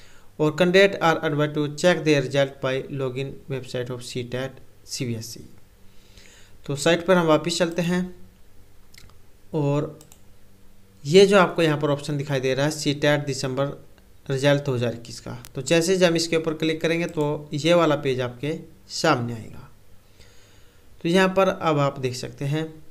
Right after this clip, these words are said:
सेंट्रल टीचर एलिजिबिलिटी टेस्ट, enter your roll number। तो आपने यहाँ पर रोल नंबर फिल करना है, उसके बाद यहाँ से सबमिट कर देना है। तो सबमिट कर देने के बाद आपके सामने आपकी जो मार्कशीट जो है, वो आ जाएगी,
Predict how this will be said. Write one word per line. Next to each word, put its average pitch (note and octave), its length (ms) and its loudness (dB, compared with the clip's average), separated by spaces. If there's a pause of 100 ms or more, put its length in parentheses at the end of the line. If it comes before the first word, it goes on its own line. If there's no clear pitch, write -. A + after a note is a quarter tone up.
(260)
सेंट्रल D3 460 -2
टीचर C#3 360 -6
एलिजिबिलिटी B2 480 -4
टेस्ट, D#3+ 440 0 (340)
enter D3+ 360 0 (400)
your C3 280 -2
roll C3 160 -2
number। - 260 -8 (800)
तो D#3+ 80 4
आपने F3+ 400 2
यहाँ D#3+ 140 2
पर D3 180 -2
रोल - 280 -8
नंबर C3 220 -4
फिल A#2+ 240 -6
करना A#2 280 -10
है, A#2+ 260 -14 (160)
उसके D#3 260 0
बाद C#3+ 220 4
यहाँ B2+ 160 -4
से D#3 340 -6 (200)
सबमिट B2 520 0
कर B2 100 -12
देना A#2+ 280 -12
है। C#3+ 220 -18 (720)
तो D3 80 0
सबमिट F3 420 2
कर G3 160 6
देने F#3 240 6
के F#3+ 120 4
बाद D#3+ 240 2
आपके C#3+ 260 -2
सामने C3 480 -6
आपकी B2+ 280 -6
जो B2 160 -4
मार्कशीट D3 500 -2
जो D#3 180 -2
है, F3 400 -4 (160)
वो C#3+ 140 0
आ C#3+ 240 -2
जाएगी, A2 480 -10